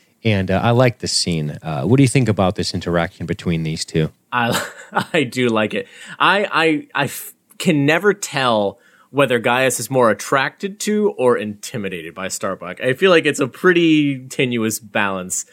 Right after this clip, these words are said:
Speaker 2: but I like this
Speaker 1: Could be
Speaker 2: whole
Speaker 1: both, right?
Speaker 2: It's gotta be a, t-, a smidge of both. But, uh, but she definitely loves, I can imagine her getting told that she needs to go tell Gaius this and being like,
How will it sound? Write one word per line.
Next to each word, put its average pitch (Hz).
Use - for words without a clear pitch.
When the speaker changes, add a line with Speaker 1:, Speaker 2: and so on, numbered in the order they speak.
Speaker 2:
but 107
I 143
like 143
this 139
Speaker 1:
Could 110
be 117
Speaker 2:
whole 120
Speaker 1:
both, 120
right? 104
Speaker 2:
It's 160
gotta 160
be 120
a, 107
t-, 185
a 135
smidge 180
of 98
both. 101
But, 117
uh, 107
but 135
she 196
definitely 117
loves, 104
I 131
can 156
imagine 123
her 120
getting 113
told 110
that 101
she 117
needs 107
to 110
go 104
tell 113
Gaius 131
this 175
and 143
being 123
like, 107